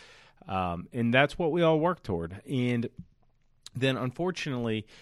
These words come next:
so many times bad stuff happens, and when the bad stuff happens, there's, there's two answers to that. You know, we can have a plan for it, or we don't have a plan for it. And usually having a plan for it is, is the better answer. And so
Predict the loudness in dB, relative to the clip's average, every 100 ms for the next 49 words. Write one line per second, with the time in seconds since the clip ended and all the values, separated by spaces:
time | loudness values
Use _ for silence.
0 | -20 _ _ -10 -2 0 2 2 0 -2
1 | 0 2 2 2 4 4 0 2 2 2
2 | 0 2 2 0 -4 -6 -10 -4 0 0
3 | 2 0 2 2 0 0 0 0 2 2
4 | 2 0 -2 -2 -2 -2 -4 -10 -2 -2
5 | 0 0 0 -2 -6 -10 -6 -6 -6 -4
6 | -4 -4 -8 -14 -6 -4 -4 -6 -2 0
7 | 0 -2 -2 -2 -2 -4 -4 -4 -4 -4
8 | -4 0 2 4 2 0 -4 -8 -12 -12
9 | -12 -14 -14 -18 -20 -20 _ -4 -2 0
10 | 0 2 2 2 0 0 0 0 -2 -2
11 | 0 2 2 -2 -6 -8 -6 -6 -6 -2
12 | 0 0 0 -2 -4 -4 -4 -2 -2 -2